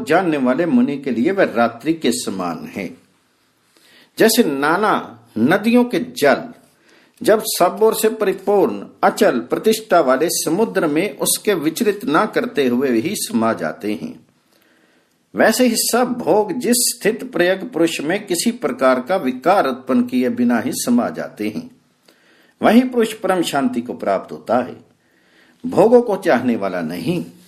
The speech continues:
जो पुरुष संपूर्ण कामनाओं को त्याग कर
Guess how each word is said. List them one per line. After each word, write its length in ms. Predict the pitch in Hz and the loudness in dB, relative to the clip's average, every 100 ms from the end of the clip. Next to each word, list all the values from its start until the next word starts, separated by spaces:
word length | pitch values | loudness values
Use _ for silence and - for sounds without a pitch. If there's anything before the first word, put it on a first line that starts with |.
| _ _ _ _ _ _ _ - | _ _ _ _ _ _ _ -2
जो 200 | - 233 | 2 2
पुरुष 260 | 226 233 233 | 4 2 2
संपूर्ण 540 | - 180 175 208 233 | 0 -2 0 2 2
कामनाओं 560 | 233 190 170 160 147 208 | 2 0 2 2 0 0
को 140 | 208 180 | -2 -4
त्याग 360 | - 110 95 | 0 0 0
कर 260 | - 139 | 0 -2